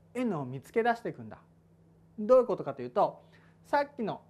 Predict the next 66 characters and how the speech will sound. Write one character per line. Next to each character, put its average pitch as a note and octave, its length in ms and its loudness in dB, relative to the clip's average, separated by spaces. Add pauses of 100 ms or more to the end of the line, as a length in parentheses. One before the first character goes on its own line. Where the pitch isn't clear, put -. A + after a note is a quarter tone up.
六 A3+ 320 -4
と A#3 180 -2
N F#3+ 160 -4
の C#3+ 100 -8
最 F3+ 240 -2
小 F#3 180 -6
公 F3+ 180 -6
倍 E3 160 2
数 B2+ 160 -14
が G#2 160 -14
十 C3+ 260 -8
二 D#3 200 -10 (160)
と G3+ 80 2
い G3 60 6
う F#3+ 40 0
問 E3 200 -2
題 D3 120 2
だ C#3+ 80 -2
っ - 80 -8
た A#2 80 -14
ら、 D3+ 260 -2 (560)
ま B3+ 180 0
ず F#3+ 180 -6 (100)
六 F#3 300 2
に A#3+ 140 -6
つ A#3 120 -8
い A#3 60 -10
て - 320 -4
素 E3 160 -2
因 D#3+ 80 -2
数 D#3 160 -6
分 B2 160 -10
解。 - 180 -18 (680)
最 C4 280 0
小 C#4 200 4
公 C4+ 200 2
倍 C4 180 -2
数 C4 100 -8
の D3+ 160 -6
十 A#3 200 -2
二 B3 120 -4
に A#3 100 -6
つ A3+ 100 -8
い A3 60 -8
て C4+ 80 -6
も C4 220 -8 (320)
素 F#3 200 0
因 D#3+ 120 -2
数 F3 260 -4 (260)
分 C3+ 200 -8
解。 - 160 -12 (560)
そ E4 240 -2
う E4 40 -6
す E4+ 120 -8
る D#4 80 -10
と、 - 240 -4 (440)
こ C4+ 180 -2
ん C4+ 120 -10
な B3+ 120 -4
風 B3 200 -8
に B3+ 140 -8
書 D#3 80 -14
け C#3+ 160 -4
る A2+ 80 -12
よ F2+ 100 -16
ね。 D3+ 200 -12